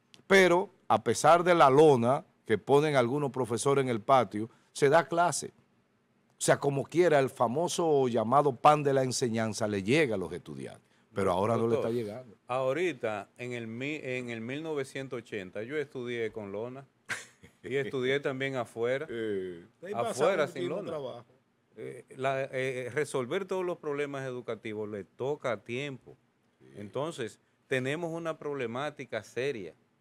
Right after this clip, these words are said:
Speaker 2: y es que nosotros también estamos educando otras partes y continuamente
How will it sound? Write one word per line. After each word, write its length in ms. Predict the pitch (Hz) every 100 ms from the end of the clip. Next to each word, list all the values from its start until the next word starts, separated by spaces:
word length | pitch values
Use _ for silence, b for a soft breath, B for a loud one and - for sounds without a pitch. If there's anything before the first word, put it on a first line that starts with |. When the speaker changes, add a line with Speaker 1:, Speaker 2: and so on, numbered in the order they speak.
| _ _ _ _ _ -
Speaker 2:
y 140 | 113
es 160 | 131 143
que 160 | 156 147
nosotros 360 | 139 - 139
también 300 | 135 131 135
estamos 340 | 123 131 135 135
educando 540 | 131 117 123 131 123
otras 280 | 113 120 110
partes 460 | - 120 120 _ _ _ _ _ _ _ _ _ _ _ _ _ _
y 120 | - 110
continuamente 1000 | 123 110 131 151 151 143 139 127 117